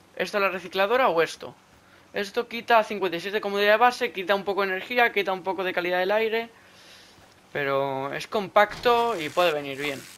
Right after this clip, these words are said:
Venga, lo vamos a hacer. Y con esto podemos hacer ganzúas, que usa productos químicos y piezas mecánicas, bastante barato. Vale, pues vamos a hacer un par de ganzúas.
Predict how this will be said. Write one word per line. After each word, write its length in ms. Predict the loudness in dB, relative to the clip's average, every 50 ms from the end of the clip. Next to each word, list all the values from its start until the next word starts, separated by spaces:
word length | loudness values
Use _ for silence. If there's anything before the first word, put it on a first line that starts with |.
| -12 -8
Venga, 220 | -8 -6 -6 -4 0
lo 60 | 0
vamos 180 | 0 0 0 -6
a 40 | -12
hacer. 200 | -12 -12 -14 -14 -16 -20 -20 -20 -20 -20 -20 -20 -20 -20 -20 -20 -20 -16 -12
Y 100 | -8 -6
con 160 | -4 -2 -2 -2
esto 200 | -4 -4 -6 -6
podemos 200 | -6 -8 -8 -4
hacer 200 | -2 0 2 4
ganzúas, 720 | 4 4 4 2 -2 -6 -6 -4 -2 -2 -2 -4 -6 -8
que 160 | -6 -2 -2 -2
usa 420 | -2 -2 -4 -4 -6 -6 -6 -6
productos 400 | -4 -2 -2 -2 -2 -4 -6 -6
químicos 300 | -6 -8 -6 -6 -6 -6
y 40 | -6
piezas 220 | -6 -6 -6 -6
mecánicas, 400 | -8 -8 -10 -10 -8 -6 -6 -6
bastante 320 | -6 -8 -8 -8 -6 -4 -2
barato. 400 | 0 2 2 0 0 -2 -6 -12 -12 -14 -18 -20 -20 -20 -20 -20 -20 -20 -10 -6
Vale, 160 | -4 -4 -2
pues 100 | 0 -2
vamos 180 | -2 -2 -4 -6
a 40 | -6
hacer 320 | -2 0 0 0 0 -4 -8
un 200 | -10 -10 -10 -4
par 240 | 2 4 4 4 4
de 80 | 2 2
ganzúas. 760 | 0 0 -4 -6 -8 -4 2 4 4 4 4 0 -8 -18 -20